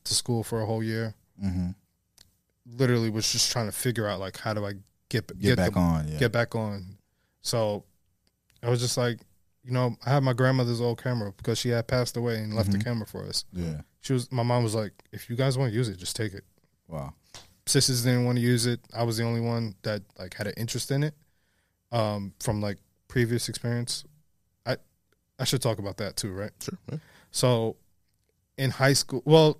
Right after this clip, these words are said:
Speaker 1: I al-, I was always, my parents always had a camera on them.
Speaker 3: Mm.
Speaker 2: Okay.
Speaker 1: Like, they avoided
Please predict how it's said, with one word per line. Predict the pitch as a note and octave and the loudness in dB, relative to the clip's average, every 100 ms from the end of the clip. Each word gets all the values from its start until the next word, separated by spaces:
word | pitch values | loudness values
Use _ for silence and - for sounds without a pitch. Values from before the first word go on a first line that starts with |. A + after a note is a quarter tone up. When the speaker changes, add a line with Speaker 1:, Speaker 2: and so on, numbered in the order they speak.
| - | 4
Speaker 1:
I | D3+ | 8
al-, | E3 F3+ F#3 F3 | 8 8 8 8
I | |
was | E3+ E3+ | 6 6
always, | D#3+ E3+ E3 C#3 - - - _ _ - | 8 8 8 4 -2 -6 -14 _ _ 0
my | C#3+ | 2
parents | B2+ - E3+ C#3+ | 4 6 6 6
always | C#3+ C3+ - - | 6 6 2 -6
had | - C3 | 0 0
a | A2+ | 0
camera | B2 G#2+ G2+ | -2 -2 -4
on | G2 | -8
them. | F#2+ F#2 - | -8 -10 -4
Speaker 3:
Mm. | A2 | -2
Speaker 2:
Okay. | F#2+ F#2 E2+ _ _ _ - | 0 -2 -4 _ _ _ -2
Speaker 1:
Like, | A#2 G2+ - _ - | 0 0 -6 _ 2
they | C#3+ | 6
avoided | C#3+ C3 C#3 C3+ B2 | 8 8 6 6 2